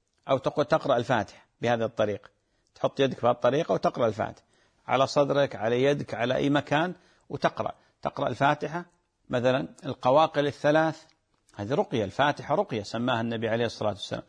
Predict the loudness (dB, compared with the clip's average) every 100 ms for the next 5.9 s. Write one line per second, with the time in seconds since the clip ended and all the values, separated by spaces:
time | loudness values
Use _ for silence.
0 | _ -20 _ -10 0 4 6 6 2 -6
1 | -4 0 2 2 0 0 -2 -6 -4 -2
2 | 2 2 4 4 2 0 -6 -10 _ _
3 | _ _ -6 -4 -2 2 2 2 0 0
4 | 0 0 2 2 0 _ _ -14 -8 -4
5 | -2 -2 -2 -2 -2 0 -2 -6